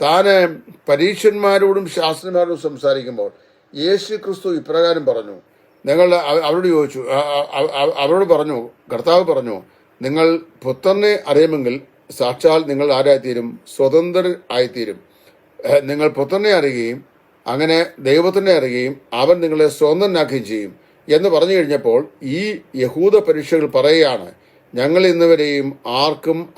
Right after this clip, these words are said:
അടിമകളായി ഇരുന്നിട്ടില്ല." ഏ, കർത്താവ് വീണ്ടും പറഞ്ഞു,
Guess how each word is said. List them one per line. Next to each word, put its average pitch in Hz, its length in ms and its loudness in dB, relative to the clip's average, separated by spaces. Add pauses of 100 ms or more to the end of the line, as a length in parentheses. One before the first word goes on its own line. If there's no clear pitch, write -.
അടിമകളായി 139 600 2 (140)
ഇരുന്നിട്ടില്ല." 117 400 -2 (340)
ഏ, - 20 2 (520)
കർത്താവ് 175 400 4
വീണ്ടും 214 260 2
പറഞ്ഞു, 160 200 2